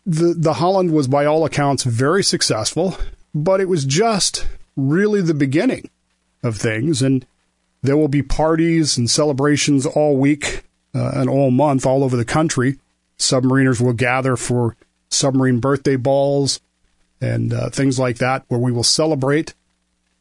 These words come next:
all things submarine, which is, you know, something that I really much enjoy.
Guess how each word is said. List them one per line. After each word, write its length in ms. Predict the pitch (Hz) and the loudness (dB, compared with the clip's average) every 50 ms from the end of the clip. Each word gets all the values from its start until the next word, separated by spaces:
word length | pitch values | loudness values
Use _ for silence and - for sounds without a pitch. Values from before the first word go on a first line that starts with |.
| _ _ _ | _ _ _
all 260 | - 180 202 214 214 - | -2 0 2 2 2 0
things 360 | - - 220 214 214 202 - | 0 -2 -2 0 0 0 0
submarine, 680 | - - 202 196 190 175 170 175 208 220 170 135 123 123 | 0 0 0 0 0 0 0 0 0 0 0 0 0 0
which 200 | 127 123 - - | 0 0 0 0
is, 340 | 131 123 117 - - - - - - - - - | 0 0 0 -2 -2 -4 -4 -6 -8 -10 -12 -10
you 80 | - 135 | -6 -4
know, 120 | 127 123 | -2 -2
something 400 | 123 - - 131 131 123 127 123 | -2 -2 0 0 0 0 2 2
that 120 | 127 127 127 | 2 2 0
I 280 | 127 127 123 120 - - - - - _ _ _ _ _ _ _ - | 0 0 0 0 -2 -2 -4 -4 -12 _ _ _ _ _ _ _ -2
really 260 | 135 135 156 147 135 | 0 2 2 2 2
much 240 | 131 135 131 - - | 2 0 0 -2 -2
enjoy. 480 | 127 120 117 113 123 143 147 139 120 | -2 0 0 0 0 0 0 0 -2